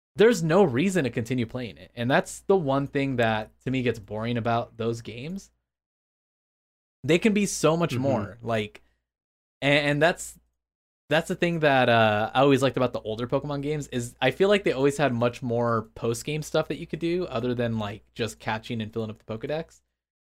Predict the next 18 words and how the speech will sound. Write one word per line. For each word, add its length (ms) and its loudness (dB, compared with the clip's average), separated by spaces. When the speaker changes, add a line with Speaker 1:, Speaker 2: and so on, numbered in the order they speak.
Speaker 1:
Um, 480 -2
'cause 140 2
there 80 8
was 120 6
more 120 6
legendaries 640 2
to 80 -2
look 200 -2
for 240 0
and 140 -4
capture, 520 -4
like 220 -4
the, 300 -8
the 100 -6
three 200 0
legendary 440 0
dogs, 560 2
and 260 -10